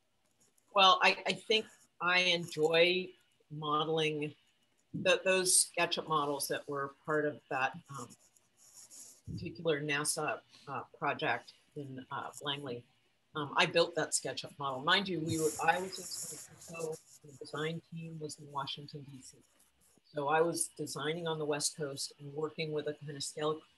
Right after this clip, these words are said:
skele-, skele-, skeletal ske-, team in, um,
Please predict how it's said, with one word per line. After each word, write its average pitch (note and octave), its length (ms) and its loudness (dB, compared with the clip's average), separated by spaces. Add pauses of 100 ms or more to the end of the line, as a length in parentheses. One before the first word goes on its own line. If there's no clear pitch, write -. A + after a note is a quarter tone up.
skele-, E3 420 -2 (420)
skele-, F3+ 360 -10 (160)
skeletal D#3+ 920 -4
ske-, D3 360 -12 (320)
team D#3+ 340 -8 (520)
in, D3+ 200 0
um, C#3+ 300 -2